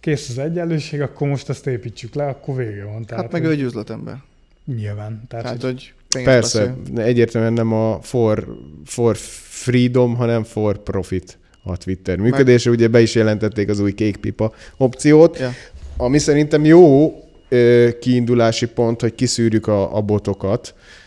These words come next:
Speaker 3: Tehát, hogyha úgy validáljuk ezen túl a usereket, hogy van-e pipájuk, és hogy valóban fizet valaki azért, csak ott már megint, tehát ez a nagy szabadság jegyébe, hogyha szabadon le akarod mondani a véleményedet, akkor fizetni kell érte, hogy el tud mondani a véleményed.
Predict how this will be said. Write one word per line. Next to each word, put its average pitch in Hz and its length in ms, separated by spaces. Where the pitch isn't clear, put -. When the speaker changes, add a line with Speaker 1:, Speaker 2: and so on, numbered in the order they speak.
Speaker 3:
Tehát, - 180
hogyha 110 540
úgy 135 200
validáljuk 117 520
ezen 113 220
túl 107 220
a 107 40
usereket, 110 580
hogy 104 120
van-e 110 200
pipájuk, 98 580
és 98 160
hogy 98 160
valóban 113 420
fizet 117 380
valaki 104 380
azért, 110 480
csak 98 160
ott 107 200
már 113 200
megint, 117 300
tehát 107 160
ez 110 100
a 113 60
nagy 117 200
szabadság 104 500
jegyébe, 107 380
hogyha 104 380
szabadon 113 520
le 113 100
akarod 110 360
mondani 120 340
a 107 80
véleményedet, 113 640
akkor 110 240
fizetni 107 460
kell 101 260
érte, 101 240
hogy 82 80
el 98 160
tud 95 160
mondani 98 340
a 98 60
véleményed. 107 640